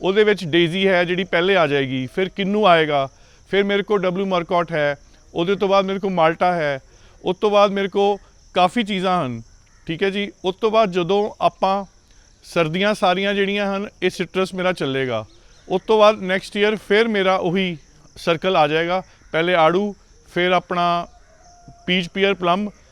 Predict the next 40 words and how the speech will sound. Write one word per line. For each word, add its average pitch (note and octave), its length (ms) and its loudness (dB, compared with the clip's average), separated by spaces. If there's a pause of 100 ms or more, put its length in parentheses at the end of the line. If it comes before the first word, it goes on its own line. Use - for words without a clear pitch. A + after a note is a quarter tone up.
(340)
ਪੀਚ F#3 480 -4
ਤੇ G3 320 2 (580)
ਪਲਮ F3+ 220 2
ਤੋਂ G3+ 140 0
ਬਾਅਦ F#3 360 2
ਉਹੀ F3 180 0
ਤੁਹਾਨੂੰ F#3 220 -4
ਦੱਸਿਆ F3+ 280 -2
ਹੈ F3+ 60 0
ਨਾਖ D#3+ 320 0
ਆਏਗੀ, F3 420 -2 (180)
ਫਿਰ F#3+ 160 2 (100)
ਅੰਬ F3+ 200 0
ਵੀ G3+ 180 0
ਆ F#3+ 120 6
ਜਾਣਗੇ, F3+ 460 -4 (360)
ਲੀਚੀ F#3 280 -2
ਵੀ G3+ 140 -2
ਚੱਲੇਗੀ। F3+ 580 -2 (380)
ਇਸ F3+ 180 0
ਤੋਂ A3 120 2
ਬਾਅਦ F3+ 380 2 (360)
ਇਹ A3 340 2
ਸਾਨੂੰ F#3+ 540 -2
ਸਾਰਾ G3 360 2
ਸਾਲ E3+ 480 2 (220)
ਇਨਕਮ E3+ 320 -4
ਦਿੰਦਾ C3 300 -2
ਹੈ। A2 180 -8 (440)
ਸਾਨੂੰ F3+ 440 0
ਜੇ F3 160 2
ਤੁਸੀਂ G3+ 460 -4
ਇੱਦਾਂ F3 360 2
ਰੋਟੇਸ਼ਨ F#3 460 0
ਦੇ F#3+ 80 2
ਵਿੱਚ F3+ 200 0
ਹਰ F3 120 2
ਚੀਜ਼ F#3 240 -4
ਲਗਾਉਂਦੇ D3+ 380 -2
ਹੋ E3+ 180 -6